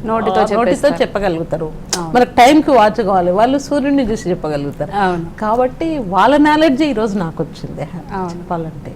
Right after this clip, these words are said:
Speaker 2: వాళ్ళ ప్రేమానురాగాలు, వాళ్ళ నాలెడ్జే నాకు ఇంత, నా ఇల్లు మొత్తం ఇడిచిపెట్టి ప్రజల గురించి తిరగడానికి ముఖ్యంగా వాళ్ళ ప్రేమానురాగాలే.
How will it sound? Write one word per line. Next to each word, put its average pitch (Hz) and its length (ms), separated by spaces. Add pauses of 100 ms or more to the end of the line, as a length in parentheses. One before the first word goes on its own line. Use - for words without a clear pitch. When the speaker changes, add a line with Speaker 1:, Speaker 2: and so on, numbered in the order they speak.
(180)
Speaker 2:
వాళ్ళ 185 220
ప్రేమానురాగాలు, 175 880
వాళ్ళ 165 200
నాలెడ్జే 170 680 (460)
నాకు 220 240
ఇంత, 220 240
నా 233 220
ఇల్లు 233 300
మొత్తం 240 360
ఇడిచిపెట్టి 262 400
ప్రజల 233 400
గురించి 233 260
తిరగడానికి 214 600
ముఖ్యంగా 233 420
వాళ్ళ 208 140
ప్రేమానురాగాలే. 180 880